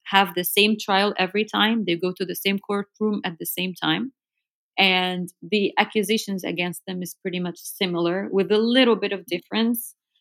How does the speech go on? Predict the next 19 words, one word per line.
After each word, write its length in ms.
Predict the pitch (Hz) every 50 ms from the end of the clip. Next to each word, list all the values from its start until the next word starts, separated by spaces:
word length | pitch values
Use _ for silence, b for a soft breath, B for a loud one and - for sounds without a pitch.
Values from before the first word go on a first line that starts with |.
| _ _ _ - -
Um, 420 | 208 202 202 202 196 196 185 -
so 600 | - - 247 233 220 220 214 214 196 - - - - _
sadly, 760 | - - - - 254 240 240 254 233 226 233 247 247 240 214 185
the 80 | 202
case 320 | 202 - - 240 233 233 -
keeps 240 | - 220 208 -
getting 300 | - 175 208 196 196 196
delayed. 560 | 175 180 170 175 208 233 254 254 254 254 220 - - _ -
The 80 | 180
hearings 440 | 180 - 214 202 202 208 208 202 190 -
keep 180 | - 180 170 -
getting 280 | 190 185 190 185 175 165
delayed. 520 | 170 165 175 196 202 208 208 208 190 - _ _ _ _
It's 160 | 156 - -
been 340 | 170 165 196 190 190 185 -
six 360 | - - - 208 202 - - -
months 400 | 202 196 196 202 220 220 - - -
already. 500 | 202 190 185 196 202 208 233 240 233 - _ b b b b b b b b _ _ _ -
And, 640 | - 196 196 196 190 190 185 185 185 185 185 170